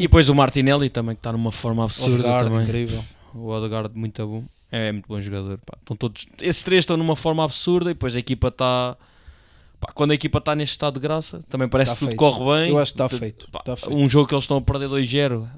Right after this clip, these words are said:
Speaker 1: conseguem dar a volta <laughs> três dois no minuto noventa.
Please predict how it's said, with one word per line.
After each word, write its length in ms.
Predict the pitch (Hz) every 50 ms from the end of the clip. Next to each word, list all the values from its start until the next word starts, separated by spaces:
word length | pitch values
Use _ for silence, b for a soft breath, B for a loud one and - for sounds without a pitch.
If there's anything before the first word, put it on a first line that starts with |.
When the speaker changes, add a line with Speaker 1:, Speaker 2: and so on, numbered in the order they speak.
| - _ _ _
Speaker 1:
conseguem 400 | - 127 113 - 135 131 135 127
dar 160 | 131 131 131
a 60 | 131
volta 500 | 127 127 135 127 - 135 123 117 113 - - -
<laughs> 800 | - - - _ _ _ _ - - - - - - - _ _
três 320 | - - 127 127 127 123 117
dois 280 | 123 135 139 135 127
no 80 | 117 127
minuto 300 | 123 123 127 123 117 123
noventa. 560 | 123 123 117 117 123 123 123 117 123 131 139